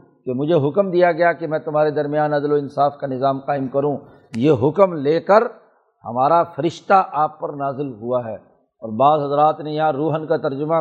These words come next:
قرآن سے کیا ہے کہ قرآن بھی ایک روح ہے، تو جبرائیل نے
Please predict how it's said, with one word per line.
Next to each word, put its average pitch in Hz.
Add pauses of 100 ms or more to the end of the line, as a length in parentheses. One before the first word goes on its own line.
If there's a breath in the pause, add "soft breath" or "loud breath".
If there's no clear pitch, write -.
قرآن 175
سے 175
کیا 143
ہے 123 (320)
کہ 127
قرآن 160
بھی 185
ایک 175
روح 143
ہے، 95 (720)
تو 139 (540)
جبرائیل 143
نے 180